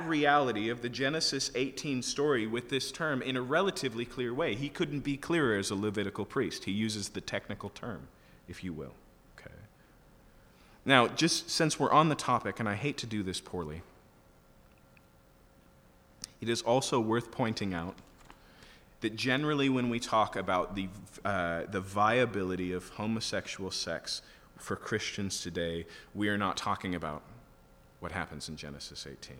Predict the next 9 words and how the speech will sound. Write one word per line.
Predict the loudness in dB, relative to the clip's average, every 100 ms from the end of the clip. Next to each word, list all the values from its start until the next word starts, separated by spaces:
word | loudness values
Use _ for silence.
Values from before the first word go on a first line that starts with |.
| -18
We're | -14
talking | -6 -6 -4
about | -6 -6
something | -8 -10 -10
very | -8 -10
different. | -8 -10 -12 -20 -20 -20 -20 -20 -20 -20 -10 4
Genesis | 6 6 4 2 4
eighteen | 2 2 -2 0 0 -2 -4 -12 -14 -2
is, | 2 2 2 -2 -6